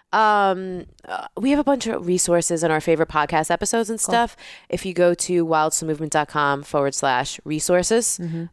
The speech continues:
Speaker 1: or wildsome movement dot com forward slash podcast.
Speaker 2: This is my, um, alarm for, I have to post on my Facebook group every night. <laughs> I know. There's a, a more efficient way of doing it, but <laughs> make sure you guys are subscribed to Truth Telling and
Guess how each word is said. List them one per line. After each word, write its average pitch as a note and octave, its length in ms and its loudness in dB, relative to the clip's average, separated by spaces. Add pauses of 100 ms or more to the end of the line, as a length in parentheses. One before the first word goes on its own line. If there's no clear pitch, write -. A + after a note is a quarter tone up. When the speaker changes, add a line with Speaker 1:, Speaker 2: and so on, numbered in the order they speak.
Speaker 1:
or D#3+ 240 2
wildsome C#3+ 320 0
movement C#3+ 200 -4
dot C3+ 120 0
com C3 300 0
forward C3 320 -2
slash - 320 -2 (100)
podcast. - 600 -4 (1700)
Speaker 2:
This D#3 160 -10
is D3+ 120 -6
my, D3 280 -4
um, D#3+ 220 -4
alarm D3 460 -4
for, D#3 500 -12
I D#3+ 60 -10
have D#3 160 -12
to E3+ 180 -10
post - 300 -12
on F#3 60 -8
my - 80 -10
Facebook - 320 -16 (280)
group - 200 -14
every D#3+ 200 -12
night. E3 180 -10 (680)
<laughs> A#4 400 0
I - 120 -2
know. C3+ 400 -2
There's F3+ 200 0
a, E3+ 80 2 (100)
a D#3+ 160 2
more D3 220 2
efficient C#3+ 360 -2
way B2 120 0
of G#2+ 80 -6
doing C3 240 -4
it, D3 160 -6
but - 200 0 (200)
<laughs> G4 1000 -2
make B3+ 180 0
sure D4+ 120 -2
you C4+ 80 -4
guys A#3+ 240 2
are G3 420 4
subscribed E3 640 -2
to E3 240 -2
Truth E3+ 260 -6
Telling E3 600 -2
and D3+ 680 -4